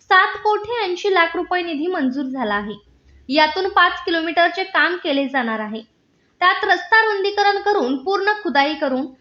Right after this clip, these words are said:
त्यावर मुरमीकरण, खडीकरण, पुन्हा मुरमीकरण आणि डांबरीकरण केले जाणार आहे. अवजड वाहतुकीसाठी दणकट रस्त्याच्या कामासाठी मोठ्या निधीची तरतूद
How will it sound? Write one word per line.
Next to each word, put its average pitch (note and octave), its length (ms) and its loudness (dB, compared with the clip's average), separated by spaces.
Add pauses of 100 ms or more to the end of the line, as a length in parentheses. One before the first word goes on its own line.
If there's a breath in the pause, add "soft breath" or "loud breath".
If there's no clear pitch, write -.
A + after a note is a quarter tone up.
(200)
त्यावर F4+ 280 2
मुरमीकरण, D4+ 680 0 (160)
खडीकरण, E4 560 2 (300)
पुन्हा G4+ 340 2
मुरमीकरण F#4+ 600 0 (300)
आणि F#4 180 -2
डांबरीकरण G4+ 680 2
केले E4+ 320 -2
जाणार A3+ 340 -4
आहे. G#3+ 200 -4 (640)
अवजड F4 340 4
वाहतुकीसाठी A4 840 2
दणकट F#4+ 480 0
रस्त्याच्या F#4 480 -2
कामासाठी D4+ 680 -4
मोठ्या F#4 360 -2
निधीची E4 380 -4
तरतूद C4 380 -4